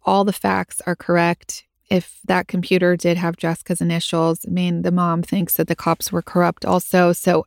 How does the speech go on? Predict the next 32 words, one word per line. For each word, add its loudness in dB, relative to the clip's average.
I 2
just, -8
I, 0
I 2
don't 0
think -2
that -4
there 4
could -6
be 2
that 0
many -2
things 4
on 4
this 0
guy's 0
computer 2
and 0
the -2
gun 0
and -4
all 2
this 0
stuff, 0
um, -2
to 2
not 0
be 0
him. -4
I 0
do 8
think 0